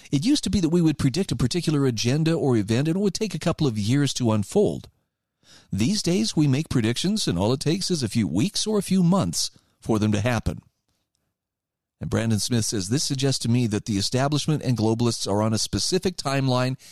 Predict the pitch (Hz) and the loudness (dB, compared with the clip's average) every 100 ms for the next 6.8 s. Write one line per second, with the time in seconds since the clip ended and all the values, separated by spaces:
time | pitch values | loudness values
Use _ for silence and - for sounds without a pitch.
0 | - - 131 127 123 123 92 117 214 220 | -20 -4 -2 0 0 -2 2 2 2 2
1 | 226 147 95 87 73 - - - 123 107 | 2 2 0 -4 -8 -14 -20 -4 0 2
2 | 107 147 214 - 151 147 135 113 180 160 | 2 2 0 -2 -2 -2 0 0 0 0
3 | 147 151 151 156 - 131 123 - _ - | 0 0 0 0 0 -2 -4 -10 _ -8
4 | 104 120 151 - 120 107 - 117 - _ | -4 -4 -4 -2 0 0 -2 -4 -8 _
5 | - 127 175 - 143 143 - 135 143 - | -4 -2 0 0 0 -2 0 0 0 -2
6 | 131 - 113 107 - 107 69 | -2 0 0 0 0 -2 -4